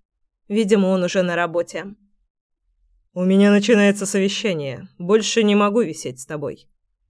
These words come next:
Но обещаю свозить тебя сегодня пообедать. У училок же есть обед». Безотчетно киваю, даже не поняв, что он не видит меня.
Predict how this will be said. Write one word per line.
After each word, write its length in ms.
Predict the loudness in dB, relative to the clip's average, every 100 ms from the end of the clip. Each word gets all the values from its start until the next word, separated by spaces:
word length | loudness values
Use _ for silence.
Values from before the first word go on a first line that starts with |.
| _ -4
Но 220 | 2 4
обещаю 500 | 4 2 2 4 4
свозить 560 | 2 0 0 0 -4 -8
тебя 240 | -4 -4
сегодня 460 | -4 -6 -4 -4 -8
пообедать. 760 | -8 -8 -6 -8 -10 -16 -20 _ _ _ _ _ _
У 160 | -6 -4
училок 460 | -2 -2 -2 -2 -4
же 180 | -6
есть 340 | -2 0 -2 -4
обед». 460 | -6 -6 -10 _ _ _ _ _ _ _ _ _ _ _ _
Безотчетно 720 | -4 2 2 2 -4 -2 -4
киваю, 520 | -4 -4 -2 -2 -2 -2
даже 260 | -2 0
не 160 | -2 -2
поняв, 380 | -2 -2 -2 -6
что 240 | -8 -4
он 260 | 0 2 2
не 120 | 0
видит 320 | -2 -8 -8
меня. 440 | -6 -6 -6 -10